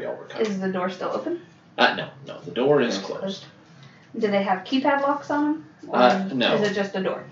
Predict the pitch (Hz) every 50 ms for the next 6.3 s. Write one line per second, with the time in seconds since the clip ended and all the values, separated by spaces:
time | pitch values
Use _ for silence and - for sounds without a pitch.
0 | - - - 113 113 117 107 117 123 127 127 123 123 123 123 120 104 - - -
1 | - - 120 123 117 113 - - - - 110 104 104 127 127 139 143 139 135 123
2 | 123 - - - - 107 101 101 95 95 98 104 123 127 127 127 135 123 117 110
3 | 107 104 101 - - - - - 113 110 110 107 104 - 113 98 92 92 87 78
4 | - - - - - - - - - - 127 127 - - 120 123 123 123 117 107
5 | 107 107 107 107 107 101 95 87 - 113 104 98 92 92 101 104 110 110 107 104
6 | 104 101 95 92 98 -